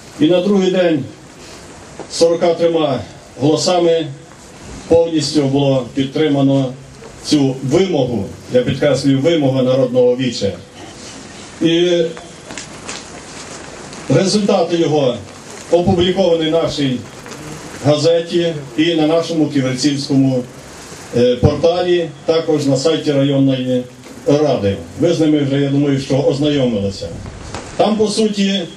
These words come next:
вже ми, передбачаючи таку ситуацію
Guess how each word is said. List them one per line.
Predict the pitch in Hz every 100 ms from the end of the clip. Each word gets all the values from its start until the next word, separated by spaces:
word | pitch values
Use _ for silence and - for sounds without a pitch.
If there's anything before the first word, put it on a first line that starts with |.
| - - - 135
вже | 170 196
ми, | 185 175 151 - - - - -
передбачаючи | - 165 185 165 175 190 175 165 170
таку | 165 165 160
ситуацію | 156 151 165 165 160 151 147